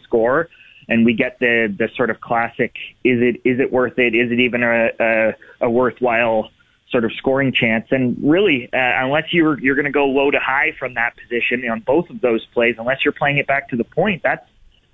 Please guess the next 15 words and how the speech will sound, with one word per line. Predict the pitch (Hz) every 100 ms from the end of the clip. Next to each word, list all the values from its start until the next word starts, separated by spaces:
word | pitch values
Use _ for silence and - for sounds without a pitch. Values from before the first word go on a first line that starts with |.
| _
that's | 139 151
really | 120 139 185
one | 156 180
of | 165
your | 170
options. | 190 233 - 107 101 -
So | 127 117
I, | 127 131
I | 131
didn't | 175 190
mind | 135 143 143
them, | 127 120 107 _ _ -
either | 131 147 139
of | 110
them, | 120 113